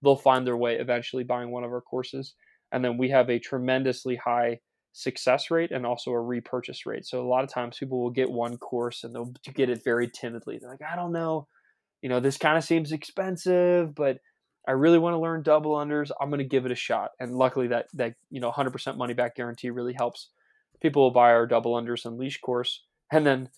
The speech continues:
all of a sudden, five weeks later, they're like, "Oh my gosh, I've never learned so much. I've never seen such a, a drastic improvement. Like, I started with this and now I can do this. Started with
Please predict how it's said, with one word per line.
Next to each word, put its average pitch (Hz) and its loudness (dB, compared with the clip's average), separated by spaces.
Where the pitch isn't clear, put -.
all 135 8
of 131 6
a 127 2
sudden, 123 2
five 120 2
weeks 120 -6
later, 117 0
they're 117 -4
like, 117 -6
"Oh 131 0
my 117 -2
gosh, 117 -2
I've 127 -4
never 120 0
learned 123 -2
so 123 -2
much. 120 -6
I've 123 -2
never 120 -6
seen 120 -10
such - -10
a, 120 -6
a 131 -12
drastic 123 -2
improvement. 123 -2
Like, 117 -8
I 120 2
started 127 6
with 117 -4
this 156 2
and 117 -8
now 120 -4
I 117 -8
can 113 -16
do 117 -8
this. 180 -2
Started 135 0
with 135 -4